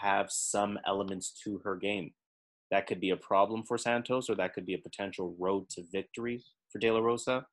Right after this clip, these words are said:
But I do think that Santos is just going to be a bit too much, especially with the striking,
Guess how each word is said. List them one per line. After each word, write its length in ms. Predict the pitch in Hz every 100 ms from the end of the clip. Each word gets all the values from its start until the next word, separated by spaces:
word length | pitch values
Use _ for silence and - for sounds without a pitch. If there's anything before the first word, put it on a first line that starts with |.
| _ _ _ _
But 100 | 113
I 80 | 107
do 220 | 98 120
think 380 | 117 - 113 110
that 260 | 107 98 -
Santos 680 | 110 107 104 - 104 -
is 140 | 98 -
just 260 | 101 -
going 300 | - 98 98 -
to 60 | 92
be 460 | 95 92 92 87 - _ _ _ _
a 60 | 101
bit 280 | 90 113 107 - - -
too 140 | 127 123
much, 540 | 113 92 - - -
especially 440 | - - 110 - 113
with 160 | 113
the 60 | 101
striking, 680 | - 107 104 - 104 98